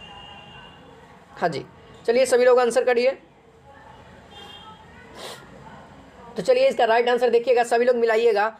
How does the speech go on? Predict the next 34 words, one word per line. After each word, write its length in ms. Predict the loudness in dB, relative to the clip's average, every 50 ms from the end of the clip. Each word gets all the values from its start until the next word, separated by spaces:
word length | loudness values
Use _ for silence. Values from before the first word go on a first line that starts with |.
| _ _
सभी 300 | -6 -4 -2 0 0 0
लोग 160 | 0 0 0
मिलाइएगा, 380 | 0 0 0 2 2 2 2 2
जो 140 | 0 0 0
जो 100 | 0 0
आंसर 280 | 0 -2 -2 -4 -4 -4
कर 140 | -4 -2
रहे 140 | -2 -2 -2
हैं। 180 | -2 -4 -8 -10 -14 -20 _ -20
इसका 180 | -6 -2 0 0
राइट 260 | 2 0 0 0 0
आंसर 240 | -2 -2 -2 0 0
ऑप्शन 260 | 0 -2 -2 -2 -2
नंबर 240 | -2 -2 -2 -2 -4
बी 140 | -4 -2 -2
हो 80 | 0 2
जाएगा, 280 | 2 0 0 0 -2 -2
मोहनजोदारो, 760 | -4 -4 -4 -4 -2 -4 -4 -4 -4 -2 -2 -2 -2 -2 -4 -6 -8
ठीक 140 | -8 -4 -2
है। 60 | -2 -2
विशाल 440 | -4 -4 -4 -2 0 0 0 0 -2
स्नानागार 500 | -2 -2 -4 -4 -2 -2 -2 -2 -4 -4
कहाँ 240 | -4 -4 -6 -4 -4
मिलते 240 | -4 -4 -4 -4 -4
हैं? 80 | -4
आपको 220 | -2 -4 -6 -6 -6 -12 -20 -16 -10 -6
एंट्रेंस 340 | -6 -2 0 0 0 0 -2
एग्जाम 240 | -2 -2 -2 0 0
में 100 | 0 -2
क्वेश्चन 260 | -2 -2 -4 -4 -6
पूछा 300 | -6 -6 -4 -4 -2 -2
जा 140 | 0 -2 -2
चुका 260 | -4 -8 -8 -6 -4 -4
है, 200 | -4 -6 -8